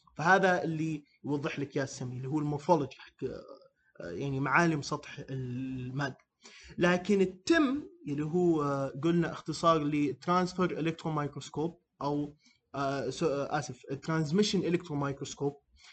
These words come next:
اللي هو المجهر ال-، ال-، النفاذ الإلكتروني. والنفاذ هنا هي فعلًا كلمة تصف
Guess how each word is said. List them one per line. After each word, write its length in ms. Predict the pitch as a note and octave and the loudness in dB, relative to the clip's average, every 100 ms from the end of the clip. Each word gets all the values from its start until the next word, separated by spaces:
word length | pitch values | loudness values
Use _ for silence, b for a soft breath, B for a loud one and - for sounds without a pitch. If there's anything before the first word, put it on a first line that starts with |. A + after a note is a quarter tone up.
| b | b
اللي 140 | C3+ D3 | -4 -4
هو 340 | C#3 E3+ E3 C#3+ | 0 -2 -2 -2
المجهر 720 | D3 D#3+ G3 F3 F3+ G3 G3 _ _ b _ - | -2 2 2 2 0 0 -2 _ _ b _ -2
ال-، 800 | D3 C#3 C#3 C3+ C3+ D3+ D3+ D3 - | 0 2 2 0 0 -2 -4 -6 -8
ال-، 560 | C#3 C3+ C3 B2 B2 - D3 | -4 -4 -4 -4 -8 -8 -4
النفاذ 720 | D3 D3 - G3+ G3+ G#3 G#3+ - - _ _ - | -2 -4 -2 6 8 8 4 -2 -12 _ _ -6
الإلكتروني. 680 | D3 - D3 D3 - C3 - _ _ _ - | -2 -2 -4 -8 -8 -8 -10 _ _ _ -6
والنفاذ 920 | D#3 D#3+ E3+ F3 - - C4 B3+ G#3 | 0 4 4 2 -2 6 8 8 4
هنا 380 | A#3+ B3 A#3+ G#3 | 0 2 2 2
هي 120 | G#3+ | 0
فعلًا 400 | G#3+ A3+ A3+ G3+ | 2 2 2 2
كلمة 340 | G3 G#3 G3+ | 4 4 6
تصف 580 | F#3+ G3 G3 G3+ G3 - | 2 0 2 2 2 -4